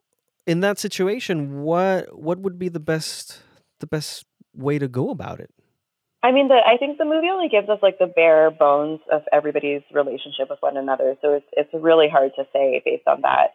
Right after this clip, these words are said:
Speaker 2: Um, but there's
Speaker 1: Mm-hmm.
Speaker 2: an amazing episode of Crackdown, the podcast that I mentioned, um, where they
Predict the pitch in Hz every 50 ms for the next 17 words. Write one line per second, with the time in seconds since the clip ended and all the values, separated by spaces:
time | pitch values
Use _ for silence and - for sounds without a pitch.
0 | - 147 143 139 143 143 - _ _ _ - _ - 147 147 143 220 247 254 302
1 | 311 330 262 226 160 170 170 180 170 - 143 143 156 - - 147 139 135 135 135
2 | 135 - - - 135 135 127 _ - - 143 139 135 - - 175 180 196 208 196
3 | 165 - 139 131 - 165 156 156 - 165 165 160 156 156 165 - 208 214 220 214
4 | - - - 151 156 156 151 151 147 151 147 _ _ _ _ _ - 165 180 180
5 | 175 180